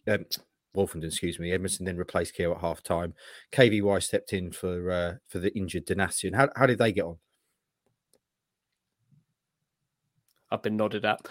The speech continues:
Speaker 2: Um, how did they get on? Um,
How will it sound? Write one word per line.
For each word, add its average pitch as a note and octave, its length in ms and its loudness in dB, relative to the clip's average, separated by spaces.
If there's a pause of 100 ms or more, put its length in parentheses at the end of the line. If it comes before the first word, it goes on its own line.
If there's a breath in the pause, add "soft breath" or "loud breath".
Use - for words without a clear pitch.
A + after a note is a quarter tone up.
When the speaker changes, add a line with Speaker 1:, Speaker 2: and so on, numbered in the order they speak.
(220 loud breath)
Speaker 2:
Um, A#2 380 10
how C3 140 10
did A#2+ 140 6
they A#2+ 140 12
get A2+ 180 6
on? G#2+ 180 -2 (420 loud breath)
Um, D#3 500 10